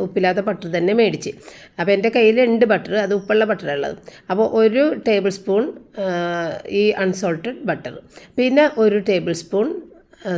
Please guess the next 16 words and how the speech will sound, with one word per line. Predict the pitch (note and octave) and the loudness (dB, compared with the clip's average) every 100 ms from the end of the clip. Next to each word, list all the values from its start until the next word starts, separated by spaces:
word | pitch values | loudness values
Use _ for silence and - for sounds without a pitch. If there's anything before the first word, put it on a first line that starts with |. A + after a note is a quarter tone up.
| - | -2
സൺഫ്ലവർ | F#3 E3+ E3+ D#3 D#3+ | -2 -2 -2 -2 -2
ഓയിൽ, | D3 C#3 G3 | -2 -2 -2
ഏതെങ്കിലും | G#3 B3+ A3 F3 | -2 0 0 0
വെജിറ്റബിൾ | D3+ D3 D3 D3+ | -4 -6 -4 -4
ഓയിൽ, | C3+ C3+ - D#3+ | -2 -4 -4 -2
ബ്രാൻ | E3+ D#3+ D3+ | 0 0 -2
ഓയിൽ, | D3+ | -4
ആ, | G#3+ - - F3 D#3+ D#3+ D#3+ | -4 -8 -12 -8 -6 -6 -6
സൺഫ്ലവർ | E3+ D#3 D#3 D3+ | -6 -6 -6 -4
ഓയിൽ, | D3+ D#3+ B3 D4 - F3 | -4 -4 -6 -10 -8 -6
ഏത് | D#3+ F#3+ F3 E3+ F3 | -4 -6 -8 -12 -6
രീതിയിലുള്ള | D#3+ D#3 D#3 D#3 D#3+ | -4 -2 -4 -4 -4
ഓയിലായാലും | D3+ D3 C#3 D#3 A3 | -4 -4 -4 -2 -2
വെജിറ്റബിൾ | G3+ E3+ D3 D3 | -2 -6 -6 -4
ഓയിൽ, | B2+ B2+ - - - - G3+ | -6 -8 -12 -20 -20 -4 0
അതുകൂടിയിട്ട് | G#3 A#3 G#3+ F#3 F3 F3 | 4 6 4 4 2 2